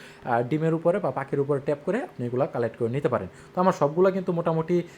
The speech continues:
এখানে ফিল আপ করা হয়ে গেছে। তো এখান থেকে ট্যাপ করতেছি, তো যতগুলো আসে এগুলো হচ্ছে ট্যাপ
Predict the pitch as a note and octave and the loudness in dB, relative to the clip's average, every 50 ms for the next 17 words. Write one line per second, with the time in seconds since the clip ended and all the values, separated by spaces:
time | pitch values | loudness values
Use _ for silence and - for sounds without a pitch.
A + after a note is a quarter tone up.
0 | - - C3+ C3 C3+ C#3 C#3 C3+ C3 - D3 D3 D3+ D3 - E3+ D#3+ D3+ E3 D#3+ | -14 -8 -4 -2 0 2 2 0 0 2 2 2 2 2 2 0 0 2 2 0
1 | D3+ C#3 A#2 - F#3+ F#3 D#3 C3 C#3 C3+ C#3 C3+ C#3 C3+ C#3 C3+ - - E3 - | 0 0 -2 -4 -4 -4 -4 -4 -4 -6 -4 -4 -2 -2 -2 -2 -2 -4 -4 -4
2 | - D#3+ - - B3 - E3+ C#3+ B2+ C#3+ C#3 - F3 F3 F3 E3 D#3+ D#3 - G3+ | -4 -6 -6 -8 -4 -4 -4 -2 -2 -2 -2 -2 -2 0 0 0 0 0 -2 -4
3 | B3+ - - - - - D3 D#3 D#3 D#3 D3+ - - D3 | -4 -6 -10 -14 -4 0 2 2 2 2 0 -2 -2 -2